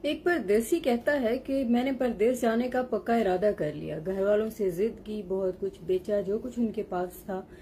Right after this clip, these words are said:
उनकी जमा पूंजी उन्होंने बेच दी और परदेस आते हुए मेरे वालिद ने मुझे ढेर सारी दुआओं और ढेर सारी नसीहतों के साथ रुखसत किया। परदेस मेरी तवक्को के बिल्कुल खिलाफ था।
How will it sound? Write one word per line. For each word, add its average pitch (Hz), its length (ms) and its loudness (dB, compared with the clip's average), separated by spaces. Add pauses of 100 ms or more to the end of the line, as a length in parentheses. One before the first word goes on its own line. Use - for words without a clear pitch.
(300)
उनकी 254 220 0
जमा 240 260 4
पूंजी 226 540 -2
उन्होंने 220 320 -2
बेच 196 320 4
दी 202 260 -8 (440)
और 262 200 4 (400)
परदेस 254 420 4
आते 277 260 4
हुए 277 160 2
मेरे 262 220 4
वालिद 226 360 2
ने 254 60 2
मुझे 247 200 2
ढेर 254 280 2
सारी 240 320 2
दुआओं 196 360 0
और 220 120 -2
ढेर 208 240 2
सारी 196 340 0
नसीहतों 190 480 0
के 190 100 -4
साथ 165 280 -6
रुखसत - 440 -18
किया। - 120 -16 (2250)
परदेस 262 420 2
मेरी 262 200 2
तवक्को 240 380 2
के 277 120 -2
बिल्कुल 226 340 -2
खिलाफ 202 500 2
था। - 260 -12